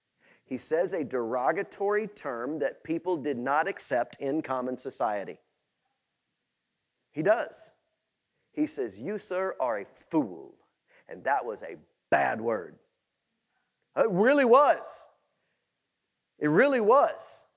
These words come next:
All right? Do you know why? He calls him an affron, not an afro, different thing. He calls him an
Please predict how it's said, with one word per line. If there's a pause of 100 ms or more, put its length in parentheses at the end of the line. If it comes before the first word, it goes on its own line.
(440)
All
right?
Do
you
know
why? (1000)
He
calls
him
an
affron, (360)
not
an
afro, (140)
different
thing. (1300)
He
calls
him
an